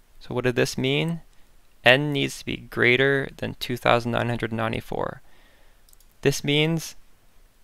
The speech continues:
if you're rolling for a six link, it is extremely unlikely that you will not hit at least one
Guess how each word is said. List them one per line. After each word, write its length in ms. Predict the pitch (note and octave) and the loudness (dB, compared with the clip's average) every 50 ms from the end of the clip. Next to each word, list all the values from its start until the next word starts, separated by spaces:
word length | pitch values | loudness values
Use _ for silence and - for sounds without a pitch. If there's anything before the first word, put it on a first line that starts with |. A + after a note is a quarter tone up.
| _ _ _ _ - - _ _ _ _ _ - - _ _ _ _ _ _ _ - | _ _ _ _ -20 -20 _ _ _ _ _ -20 -20 _ _ _ _ _ _ _ -2
if 180 | - C3 - - | -2 -2 0 0
you're 100 | C#3+ C3+ | -2 0
rolling 340 | A#2+ B2 B2 C#3 D#3 E3+ F3 | 2 4 4 4 4 2 2
for 160 | - - F#3+ | 2 4 4
a 60 | F#3 | 4
six 340 | - - - C#3 - - - | 4 2 0 -2 -2 0 0
link, 260 | D3+ D#3 D#3+ - - - | 2 2 2 0 -4 -6
it 80 | - C3 | -2 -2
is 180 | B2+ A#2+ - - | -2 -2 -2 -6
extremely 840 | - - - - - - - - D3 D3 D3+ D3+ D#3 D3+ D3+ D3+ D3 | -10 -8 -6 -4 -4 -4 -4 -2 0 2 4 4 2 2 2 0 2
unlikely 640 | - C3 B2+ B2 A#2+ A#2+ A#2+ A#2+ - - C3 B2+ B2 | 2 0 0 2 2 2 2 2 2 0 -2 -2 0
that 180 | A2+ A#2 - - | 2 2 2 0
you 120 | A#2 A2+ | -2 -2
will 100 | A2+ A#2 | -2 0
not 220 | A2+ A#2 A#2+ A#2+ | 2 4 4 2
hit 260 | A#2+ B2 B2+ A#2+ - - | 2 2 2 2 2 0
at 280 | B2+ - - - A#2+ A#2+ | -2 -6 -4 -6 -8 -6
least 320 | B2 A#2+ B2 - - - | -4 -4 -4 -6 -10 -12
one 540 | B2+ A#2 A#2 A2+ A2+ A2+ A#2 A#2 A#2 A#2 B2 | -6 0 2 4 4 4 2 -2 -4 -8 -10